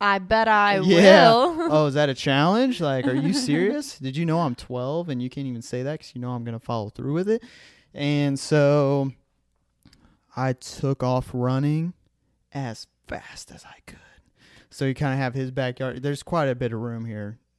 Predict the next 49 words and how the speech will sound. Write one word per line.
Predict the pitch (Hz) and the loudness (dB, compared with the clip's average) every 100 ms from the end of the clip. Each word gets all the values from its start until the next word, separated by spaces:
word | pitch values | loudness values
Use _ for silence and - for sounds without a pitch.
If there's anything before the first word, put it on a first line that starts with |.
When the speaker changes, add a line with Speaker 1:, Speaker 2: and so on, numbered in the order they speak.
| 311 277 | _ -18
Speaker 2:
to | 220 | -14
Speaker 1:
Mm-hmm. | 107 | -10
Speaker 2:
run, | 117 110 104 | -10 -10 -10
you | 104 | -12
know, | 107 110 | -10 -10
it's | 107 104 | -12 -12
like | 104 | -12
Speaker 1:
Mm-hmm. | 101 | -10
Speaker 2:
in | 110 | -12
this, | 113 _ _ _ _ - | -14 _ _ _ _ -12
and | 131 | -4
I'm | 139 139 | -2 -2
running | 135 139 139 135 131 | -2 0 0 -2 -4
as | 147 139 117 - | -6 -6 -6 -10
fast | - 151 143 - | -4 -2 -2 -4
as | 127 | -6
I | 123 117 | -6 -6
possibly | - 139 135 - 131 139 | -4 -2 -2 -4 -4 -4
can | 127 131 | -4 -4
run. | 120 156 170 165 170 _ - _ _ 135 | -2 0 0 0 -4 _ -20 _ _ -10
And | 120 | -6
then | 120 | -6
I | 123 120 | -6 -8
just | 120 - _ _ _ | -8 -12 _ _ _
pull | 160 143 | -8 -4
my | 143 | -2
leg | 135 147 139 | -2 -4 -4
back | 151 139 | -4 -4
and | 143 | -6
I'm | 143 | -6
about | 135 127 | -6 -6
to | 127 | -8
just | 127 120 131 | -8 -10 -12
lay | 131 147 156 147 147 | -10 -4 -2 0 -2
everything | 139 156 151 151 147 156 147 | -2 -2 0 -2 -2 -2 0
into | 147 147 139 | 0 0 0
this | 139 | -2
Speaker 1:
I'm | 220 | -4
just | 285 | 0
Speaker 2:
kick. | 175 214 | 0 0
Speaker 1:
picturing | - 262 247 | -2 -6 -6
it | 208 | -8
in | 196 | -10
slow | - 190 | -12 -8
motion. | 190 220 294 135 | -6 -4 -4 -2
<laughs> | 135 | 0
Speaker 2:
Yeah, | 143 147 135 127 | 2 2 0 -2
yeah, | 139 139 | -4 -4
pictures. | 156 - 147 135 | -6 -10 -12 -12